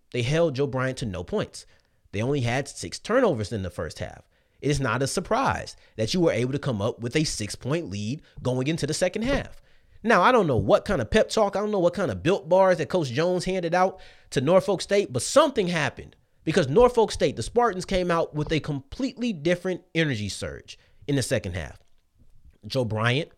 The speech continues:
began to show why he was the miac player of the year, show why he is one of the best players in Norfolk State history. He was able to show exactly li-, why he was doing that.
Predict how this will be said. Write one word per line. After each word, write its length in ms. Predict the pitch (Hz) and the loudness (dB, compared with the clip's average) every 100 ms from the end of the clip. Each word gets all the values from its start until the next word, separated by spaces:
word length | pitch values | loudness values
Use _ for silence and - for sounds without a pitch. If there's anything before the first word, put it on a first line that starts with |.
| _ _ - | _ _ -6
began 280 | 123 131 120 | -2 0 0
to 80 | |
show 260 | 107 - 135 | 0 2 4
why 320 | 131 104 113 | 4 2 2
he 140 | 120 131 | 2 0
was 180 | 113 | 0
the 120 | 104 110 | -6 -6
miac 440 | 104 107 104 - | -4 -2 -2 -4
player 300 | 113 101 98 | -6 -6 -6
of 80 | 85 | -8
the 60 | 82 | -12
year, 280 | 82 95 - - - | -10 -12 -12 -20 -6
show 160 | - | 2
why 220 | 135 127 131 | 4 4 4
he 120 | 131 | 2
is 100 | 107 | 0
one 180 | 107 113 | -2 -2
of 100 | 104 | -4
the 80 | |
best 400 | 90 85 107 - | -6 -2 -4 -4
players 460 | - 104 98 104 110 | -8 -4 -2 -4 -6
in 100 | 98 | -6
Norfolk 380 | 104 101 104 95 | -6 -6 -6 -8
State 220 | 104 92 | -8 -8
history. 320 | 98 - 110 | -8 -6 -4
He 80 | 156 | -2
was 160 | 165 - | -2 0
able 240 | 165 175 | 0 2
to 100 | 151 | 0
show 300 | - - 185 | -2 0 0
exactly 560 | 151 113 107 156 - 170 | 0 -6 -2 -2 -2 -4
li-, 160 | 170 165 | -4 -4
why 300 | 131 160 175 | 0 2 2
he 80 | 175 | 0
was 160 | 139 120 | -2 -2
doing 240 | 175 110 | -2 -2
that. 160 | 87 | -4